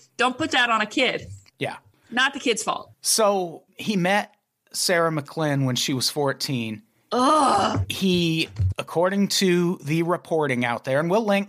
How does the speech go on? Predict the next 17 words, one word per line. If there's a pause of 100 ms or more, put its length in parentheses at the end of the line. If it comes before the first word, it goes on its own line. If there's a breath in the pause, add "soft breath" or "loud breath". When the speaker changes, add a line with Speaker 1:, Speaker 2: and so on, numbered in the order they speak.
(160)
Speaker 2:
to
all
of
this, (160)
he
first
asked
her
to
move
in
with
him (140)
when
she
was
sixteen,